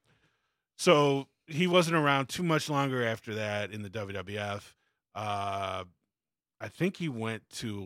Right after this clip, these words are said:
World Class after that. Got a, got a big push in there.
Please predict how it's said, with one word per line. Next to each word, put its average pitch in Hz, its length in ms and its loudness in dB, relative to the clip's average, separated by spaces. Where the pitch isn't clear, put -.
World 135 240 2
Class 101 520 -6
after 92 240 -12
that. 90 280 -8
Got 113 200 -2
a, 107 200 -6
got 120 120 -6
a 117 60 -4
big 156 240 -6
push - 280 -4
in 104 240 -8
there. 90 360 -6